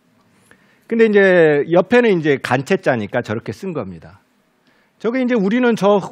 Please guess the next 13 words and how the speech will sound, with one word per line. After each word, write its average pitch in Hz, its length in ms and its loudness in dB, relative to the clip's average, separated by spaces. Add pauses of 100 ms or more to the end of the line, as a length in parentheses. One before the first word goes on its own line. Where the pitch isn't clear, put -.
(160)
한자를 202 420 -2
보고서 147 500 -6
이렇게 147 320 -6
읽죠. 117 240 -10
관계, 143 760 2
이렇게 123 300 -6
읽죠. 95 280 -12 (1200)
저 214 180 2
글자를 226 400 0
보면 202 300 0
중국인들은 185 680 -2
어떻게 139 300 -2
읽을까요? 98 460 -6